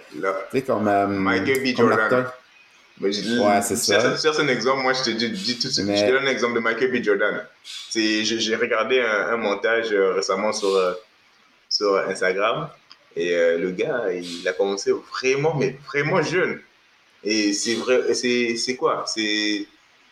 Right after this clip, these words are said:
Speaker 1: oui, il était connu, bien sûr, mais comme, je crois que vers Creed, comme ça, Creed, il était là, on commençait à vraiment parler de,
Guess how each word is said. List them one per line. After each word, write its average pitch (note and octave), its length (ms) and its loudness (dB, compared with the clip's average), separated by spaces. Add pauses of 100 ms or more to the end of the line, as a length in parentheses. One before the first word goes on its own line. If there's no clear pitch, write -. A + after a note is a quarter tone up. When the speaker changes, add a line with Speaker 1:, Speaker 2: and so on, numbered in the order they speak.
(160)
Speaker 1:
oui, D#3+ 160 0
il A#2+ 80 0
était A#2+ 200 -4
connu, A#2 260 0
bien A2 180 0
sûr, - 320 0
mais A2+ 120 0
comme, G2 320 0 (420)
je - 100 -6
crois D#3+ 180 -2
que A#2+ 60 -4
vers B2 420 -2
Creed, C#3 340 0
comme F#2 180 -2
ça, - 320 -4
Creed, B2+ 260 -2
il G#2 80 0
était G2+ 320 2
là, A#2+ 200 2
on G#2+ 80 0
commençait G2+ 280 0
à G#2+ 40 4
vraiment G2+ 280 0
parler G2+ 320 0
de, F2 280 0